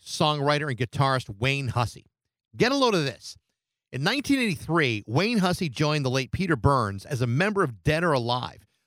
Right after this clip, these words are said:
Appearing on their debut album in nineteen eighty-four, the following year, he would leave the band, and just before they recorded their commercial breakthrough, nineteen eighty-five's You Spin Me Round Like a Record, a song that not only hit number one in England,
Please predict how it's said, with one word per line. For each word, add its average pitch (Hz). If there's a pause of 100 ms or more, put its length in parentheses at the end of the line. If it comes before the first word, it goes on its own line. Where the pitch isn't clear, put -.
(120)
Appearing 226
on 196
their 160
debut 151
album 139
in 120
nineteen 123
eighty-four, 110 (240)
the 135 (100)
following 220
year, 170 (160)
he 160
would 147
leave 208
the 160
band, 135 (380)
and 139
just 240
before 208
they 170
recorded 165
their 147
commercial 147
breakthrough, 123 (320)
nineteen 180
eighty-five's 135
You 156
Spin 147
Me 139
Round 123
Like 113
a 107
Record, 117 (300)
a 113
song 214
that 147
not 190
only 240
hit 180
number 165
one 139
in 127
England, 170